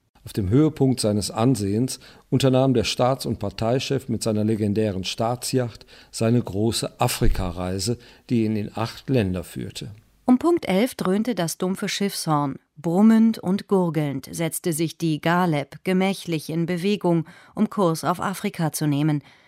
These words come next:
Speaker 2: wo Tito für seine Politik der Blockungebundenheit werben wollte. "Dass das klar ist", sprach er. "Mittagessen gibt es immer um zwölf Uhr dreißig,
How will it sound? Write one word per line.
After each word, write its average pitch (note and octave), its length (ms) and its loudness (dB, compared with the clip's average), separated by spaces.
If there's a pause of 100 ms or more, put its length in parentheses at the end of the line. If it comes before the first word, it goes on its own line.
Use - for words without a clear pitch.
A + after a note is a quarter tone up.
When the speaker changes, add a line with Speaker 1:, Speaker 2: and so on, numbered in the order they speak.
(140)
Speaker 2:
wo D3 120 -4
Tito D#3+ 400 -2
für D#3+ 180 -2
seine D3+ 260 2
Politik D#3 600 -4
der D3+ 200 2
Blockungebundenheit D#3 1400 -2
werben D#3+ 360 2
wollte. D3 420 -2 (880)
"Dass G#3+ 200 0
das G#3+ 220 0
klar B3 300 2
ist", D3+ 320 -4
sprach C#3 400 -6
er. - 200 -8 (420)
"Mittagessen C#4 720 0
gibt A#3+ 220 -4
es G3+ 260 -2
immer C#4+ 320 6
um A3+ 140 0
zwölf F3+ 320 -2
Uhr F3 80 -4
dreißig, D3 600 -6